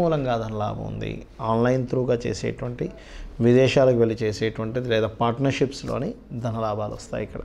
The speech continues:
అలా అని మీ జన్మజాతకంలో పార్ట్నర్‌షిప్ యోగం ఉందా లేదా అనేటువంటిది కంప్లీట్గా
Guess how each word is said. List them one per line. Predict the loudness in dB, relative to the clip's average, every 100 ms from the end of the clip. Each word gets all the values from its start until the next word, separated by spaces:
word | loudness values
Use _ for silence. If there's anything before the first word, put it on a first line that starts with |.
| -12 -16 -18 -14 2
అలా | 6 6
అని | 6 6
మీ | 6
జన్మజాతకంలో | 4 4 4 4 2 2 2
పార్ట్నర్‌షిప్ | 0 -4 -2 -2 2 2
యోగం | 4 2 2
ఉందా | 2 4 6 6
లేదా | 4 2
అనేటువంటిది | 0 -4 -6 -6 -8 -8 -16 -20 -20 -8 2
కంప్లీట్గా | 2 4 4 4 4